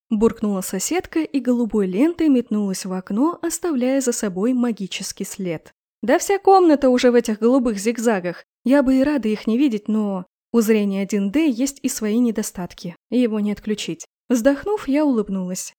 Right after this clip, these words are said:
Похоже, Мэй пошла теперь драконице распоряжение раздавать. Вот Ева-то обрадуется. Кажется, впервые в жизни я встретила настоящую подругу, даже двух.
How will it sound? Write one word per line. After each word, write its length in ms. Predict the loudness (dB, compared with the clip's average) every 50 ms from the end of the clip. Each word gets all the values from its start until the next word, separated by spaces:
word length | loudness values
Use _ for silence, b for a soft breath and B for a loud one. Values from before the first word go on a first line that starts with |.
| _ _ -12
Похоже, 420 | -10 -6 -2 -2 -2 0 0 2
Мэй 240 | 2 2 0 0 -2
пошла 320 | -4 -6 -4 -2 -2 -2 -2
теперь 320 | -2 -2 -2 -2 -2 -2
драконице 540 | -4 -4 -2 -2 -2 -2 -2 -4 -6 -8 -8
распоряжение 600 | -8 -8 -6 -6 -6 -4 -4 -4 -4 -4 -4 -4
раздавать. 540 | -6 -6 -6 -6 -4 -4 -6 -8 -8 -12 _ _ _ _ _
Вот 260 | 2 4 4 4 2 2
Ева-то 540 | 2 2 4 4 2 0 -2 -4 -4 -4 -8 _ _ -2
обрадуется. 800 | -2 -2 0 -2 -4 -4 -4 -6 -8 -10 -10 -12 -12 -12 -12 -14 _ _ _ _ _ -4
Кажется, 340 | -2 -2 -2 -2 -4 -4 -4
впервые 360 | -2 0 0 0 2 0 0
в 40 | 0
жизни 300 | 0 0 0 2 2 4
я 160 | 4 2 0
встретила 420 | -2 -4 -4 -4 -2 0 0 0 0
настоящую 600 | 0 -2 -4 -4 -4 -2 -2 -2 -2 -4 -6 -4
подругу, 560 | -4 -4 -4 -4 -6 -8 -8 -10 -12 -14 -14
даже 380 | -10 -6 -4 -2 -2 0 -2 -2
двух. 320 | 0 0 -2 -2 -2 -6